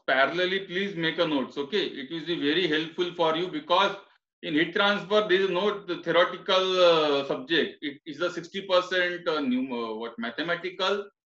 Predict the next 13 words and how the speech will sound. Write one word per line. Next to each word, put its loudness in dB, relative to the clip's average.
uh, -8
means -2
sixty -14
percent 0
mathematical -4
means -12
what, -2
thirty -2
percent 0
derivation, 0
thirty -2
percent -2
numerical -4